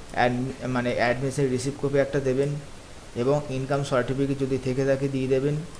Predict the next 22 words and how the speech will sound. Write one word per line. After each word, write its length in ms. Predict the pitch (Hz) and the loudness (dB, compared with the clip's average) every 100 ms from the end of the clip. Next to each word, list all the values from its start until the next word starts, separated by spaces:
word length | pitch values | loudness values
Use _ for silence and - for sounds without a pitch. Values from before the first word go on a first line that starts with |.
| - - - - - - - 123 | -14 -16 -16 -16 -16 -16 -12 -4
ডোমেস-, 300 | 139 143 135 - - - 131 | 0 0 -2 -8 -10 -8 -2
ডোমেস্টিয়াল 440 | 139 143 - 151 | 0 0 2 2
সার্টিফিকেট 640 | 147 135 135 135 135 147 147 - - - - - - - | 4 0 2 -2 2 2 0 -4 -10 -14 -14 -14 -12 -4
মানে 160 | 120 | -2
বাসিন্দা 400 | 123 120 135 139 | 2 2 0 -2
সার্টিফিকেট, 460 | 135 131 127 135 143 | 0 0 0 -2 0
আধার 280 | 110 117 127 | 0 2 0
কার্ড, 180 | 127 127 | 0 -2
ভোটার 240 | 120 117 131 | -2 -2 0
কার্ড, 160 | 135 135 | 0 0
রেশন 260 | 123 120 131 | 0 -2 -2
কার্ড 120 | 135 | -2
ইত্যাদি 440 | 117 113 123 127 127 - - | -4 0 0 0 -6 -8 -4
থাকলে 260 | 117 120 117 | -2 0 0
দেবেন, 280 | 120 139 151 151 - | 2 2 0 -4 -4
মানে 200 | 117 127 | -2 0
এগুলো 200 | 131 151 | 2 2
দিতে 220 | 143 143 | 2 2
হবে 160 | 135 120 | 4 4
ম্যান্ডেটরি। 520 | 135 139 127 110 90 - - - - | 0 -2 -2 -4 -6 -8 -14 -16 -6
এবং 220 | 135 151 175 | -2 0 -2
scan 260 | - 131 | -2 0